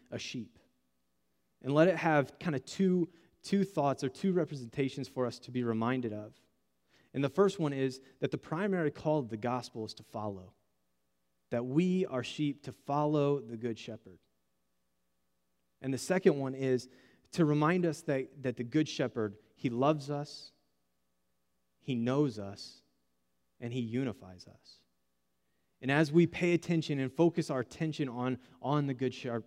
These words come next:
Shepherd, may our hearts be more captivated by the one we follow.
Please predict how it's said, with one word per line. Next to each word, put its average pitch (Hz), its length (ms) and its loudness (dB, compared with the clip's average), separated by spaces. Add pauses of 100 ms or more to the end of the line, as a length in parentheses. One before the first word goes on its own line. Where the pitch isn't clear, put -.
Shepherd, 120 500 -4
may 131 240 0
our 143 240 -4
hearts 156 560 -6 (300)
be 131 100 2
more 127 220 0
captivated 117 880 -4 (260)
by 113 140 -4
the 110 100 -2
one 113 400 -2
we 101 200 -12
follow. 92 440 -20